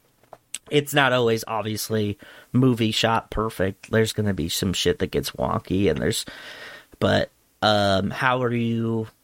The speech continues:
you know, how else would you respond to this? You gonna fucking all the, give all the parents guns and everybody runs inside and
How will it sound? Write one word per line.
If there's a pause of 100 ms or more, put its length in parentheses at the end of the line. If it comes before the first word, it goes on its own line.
(160)
you
know,
how
else
would
you
respond
to
this?
You
gonna (340)
fucking
all
the, (340)
give
all
the
parents
guns
and
everybody
runs
inside
and